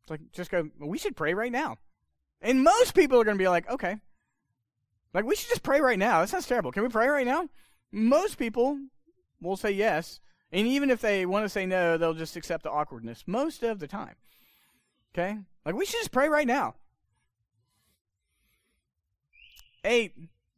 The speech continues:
be alert to Satan's devices. You have an enemy. You have an enemy. Scripture's very clear about it.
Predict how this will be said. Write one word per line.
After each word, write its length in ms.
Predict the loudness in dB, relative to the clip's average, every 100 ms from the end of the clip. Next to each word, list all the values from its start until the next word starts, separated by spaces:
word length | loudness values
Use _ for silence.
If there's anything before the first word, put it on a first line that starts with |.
| -10
be 160 | -4 2
alert 320 | 4 4 4
to 60 | -2
Satan's 460 | -2 -2 -2 -6
devices. 640 | -4 -2 -2 -2 -8 -12 -18 -14
You 220 | -2 -2
have 260 | 0 0 0
an 120 | -2
enemy. 400 | -4 -4 -6 -10 _ _ _ _ _ _ _ _ _ _ _ _ _ _ -10
You 240 | -4 -2
have 360 | 0 0 2 0
an 120 | -2
enemy. 340 | -4 -4 -4
Scripture's 400 | -6 -8 -4 -4
very 280 | 0 2 2
clear 220 | 0 -2
about 220 | -2 -4
it. 60 | -8